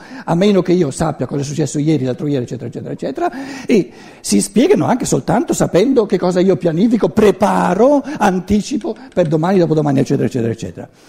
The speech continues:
Così come dalla coscienza del bambino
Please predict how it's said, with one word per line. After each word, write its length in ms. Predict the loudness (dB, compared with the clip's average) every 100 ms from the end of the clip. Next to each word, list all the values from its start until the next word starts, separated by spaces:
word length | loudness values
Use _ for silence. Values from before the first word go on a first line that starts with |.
| -20 -18 -18 -20 -20 -2
Così 320 | 2 4 2
come 420 | 2 2 2 -4 -14 -20 _ _ -20 -20 -20 _
dalla 540 | -14 -2 2 4 4
coscienza 640 | 2 2 2 2 2 4 4
del 180 | 6
bambino 800 | 6 4 4 4 4 2 -2 -6